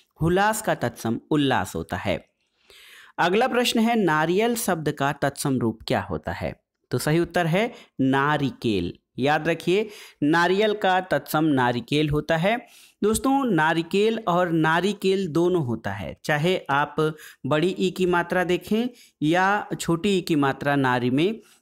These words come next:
तो लोक सेवा आयोग द्वारा अपने उत्तर पत्रक में ए और सी दोनों को दोस्तों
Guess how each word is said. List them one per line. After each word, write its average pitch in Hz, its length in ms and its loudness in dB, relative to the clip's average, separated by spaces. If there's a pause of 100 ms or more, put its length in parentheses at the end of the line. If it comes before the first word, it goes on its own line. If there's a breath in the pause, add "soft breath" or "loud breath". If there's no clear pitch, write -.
(100)
तो 220 200 4
लोक 190 340 2
सेवा 190 340 0
आयोग 160 340 0
द्वारा 160 240 2
अपने 160 240 -2
उत्तर 156 340 0
पत्रक 170 460 -2
में 202 260 0 (340 loud breath)
ए 233 440 2
और 160 280 2
सी 180 320 -2
दोनों 165 480 2
को 208 140 -2
दोस्तों 135 460 0